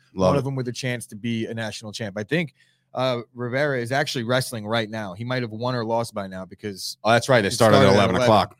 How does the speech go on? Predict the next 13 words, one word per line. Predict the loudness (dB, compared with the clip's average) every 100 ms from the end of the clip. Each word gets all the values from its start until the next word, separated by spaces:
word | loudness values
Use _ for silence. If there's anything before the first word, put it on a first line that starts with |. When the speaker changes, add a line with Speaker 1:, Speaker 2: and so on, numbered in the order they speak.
| 0
Speaker 1:
All | 4
right. | 4 4
Well, | 4 2
good | 2 0 4
luck | 2 2
to | 2
those | 2 2
guys | 2 2 0
as | 0
well. | 2 2 2 -2 -12 _ -2
Um, | 2 2 0 -2
but | -2
yesterday | 0 -2 0 0 0 -2 -4